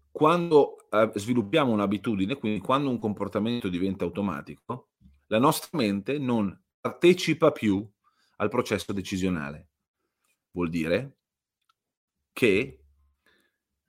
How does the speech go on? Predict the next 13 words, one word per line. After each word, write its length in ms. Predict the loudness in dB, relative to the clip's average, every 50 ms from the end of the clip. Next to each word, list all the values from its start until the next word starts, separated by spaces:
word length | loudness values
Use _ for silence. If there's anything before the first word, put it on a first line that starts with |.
| _ _ _ _ _ _ _ _ _ _ _ _ _ _ -20 -20 -20 _ _ _ _ _ _ -14
ci 140 | -14 -14 -14 -10 -2
troviamo 560 | 2 4 4 6 6 4 4 4 2 2 2
a 260 | 0 2 2 0 0
fare 340 | 0 2 2 4 6 6 6
quel 200 | 4 2 0 0
comportamento, 600 | 0 -4 -4 -2 -2 -2 -2 0 -2 0 2 2
ad 60 | 2
adottare 580 | 2 0 -2 -4 -2 2 4 4 4 4 2 -2
quel 140 | -4 -4 -4
comportamento 760 | -4 -4 -4 -2 -4 -4 -4 -2 -4 -2 -4 -4 -4 -6 -6
senza 420 | -4 0 2 2 2 2 0 -2 -2
neanche 360 | -2 -2 -2 -2 -4 -6 -4
pensarci. 680 | -4 -4 -4 -4 -4 -8 -8 -10 -12 -16 -16 -18 -18